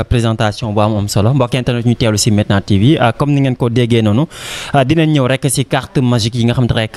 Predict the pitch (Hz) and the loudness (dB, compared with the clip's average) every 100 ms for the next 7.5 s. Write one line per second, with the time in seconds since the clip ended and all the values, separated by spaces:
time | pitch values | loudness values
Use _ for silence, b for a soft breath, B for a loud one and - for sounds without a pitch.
0 | 117 110 113 104 104 123 - - 127 110 | -2 0 0 0 0 0 -2 -2 0 2
1 | 123 - 135 120 113 104 104 98 107 107 | -2 0 0 2 0 0 0 2 2 0
2 | 139 120 143 180 B B B 131 139 - | 0 0 0 -4 B B B 0 2 0
3 | 151 147 143 143 139 135 123 139 127 120 | 0 0 0 0 0 0 -2 0 0 2
4 | 120 113 123 123 113 107 - - - 131 | 0 0 0 0 0 0 -2 -4 -4 -4
5 | 131 127 120 117 104 143 117 151 151 127 | 0 2 2 0 0 -2 0 -2 0 0
6 | 127 127 127 117 107 107 117 - 117 117 | -2 0 0 2 0 0 -2 0 0 2
7 | 117 127 120 98 | 0 0 0 -2